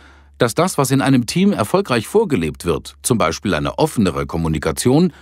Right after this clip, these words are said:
auf andere Teams abfärbt. Zum anderen besteht die Möglichkeit, sich direkt nach außen, zum Beispiel beim nächsthöheren Vorgesetzten, für Veränderungen einzusetzen.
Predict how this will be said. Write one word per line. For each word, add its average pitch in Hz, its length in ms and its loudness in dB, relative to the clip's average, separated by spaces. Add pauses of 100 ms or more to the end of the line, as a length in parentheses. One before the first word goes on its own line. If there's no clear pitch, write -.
(200)
auf 104 300 0
andere 127 360 0
Teams 127 340 0
abfärbt. - 680 -6 (840)
Zum 139 160 2
anderen 147 400 2
besteht 120 300 0
die 123 80 2
Möglichkeit, 143 580 0
sich 147 160 -4
direkt 117 400 -2
nach 131 240 0
außen, 98 480 0
zum 151 140 0
Beispiel 104 320 -2
beim 69 160 -4
nächsthöheren 85 640 0
Vorgesetzten, 113 800 0
für 123 200 0
Veränderungen 95 600 0
einzusetzen. - 840 -4